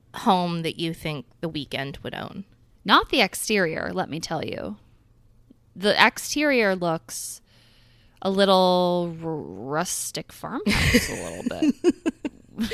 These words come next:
Speaker 1: The Weeknd loves modern farmhouse. Pass it on.
Speaker 2: I mean, yeah, there's, like, some wood structure,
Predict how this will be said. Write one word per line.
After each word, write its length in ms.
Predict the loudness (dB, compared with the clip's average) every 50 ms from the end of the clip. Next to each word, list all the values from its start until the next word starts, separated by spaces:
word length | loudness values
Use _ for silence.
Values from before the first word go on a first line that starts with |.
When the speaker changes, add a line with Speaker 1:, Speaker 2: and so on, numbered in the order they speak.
| 2 2 2 4 2 2 2 2 2 4
Speaker 1:
The 100 | 2 4
Weeknd 420 | 4 4 2 4 4 4 6 6 6
loves 280 | 6 4 2 0 -2
modern 360 | 0 2 2 2 2 0 -2 0
farmhouse. 440 | -2 -2 0 0 0 0 -2 -2
Pass 300 | -2 -2 -2 -2 -2 -4
it 80 | -4 -4
on. 280 | -4 -2 -4 -4 -8 -8 -12 -18 -20 -14 _ 0
Speaker 2:
I 280 | 4 4 6 6 4
mean, 720 | 4 2 2 2 2 2 2 0 0 0 -2 -2 -4 -2 -4
yeah, 500 | -2 -2 0 0 0 0 2 2 2 4
there's, 300 | 4 2 2 0 0 -2
like, 320 | -2 0 0 -2 -4 -8 -10 -8
some 560 | -4 -2 -2 -2 -2 -2 -4 -4 -6 -8 -10 -14 -20 _ _ -16
wood 800 | -14 -12 -8 -2 2 2 4 4 4 4 2 2 0 -2 -2 -2 -8 _ -20 _ _ -14
structure, 1120 | -10 -8 -8 -2 0 0 0 0 0 -4 -2 0 0 0 0 0 0 -2 -2 -2 -2 -2 -4